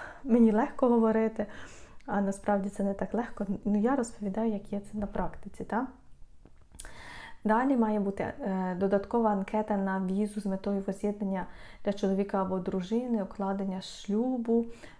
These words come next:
Тобто таку анкету також можна буде завантажити і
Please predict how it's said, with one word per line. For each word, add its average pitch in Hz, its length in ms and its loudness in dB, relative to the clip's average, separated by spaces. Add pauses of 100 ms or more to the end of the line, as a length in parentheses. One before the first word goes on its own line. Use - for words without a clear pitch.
Тобто 190 260 -4
таку 208 220 -2
анкету 202 340 0
також 233 300 -4
можна 208 260 0
буде 196 160 -2
завантажити 196 800 -4 (120)
і 196 240 0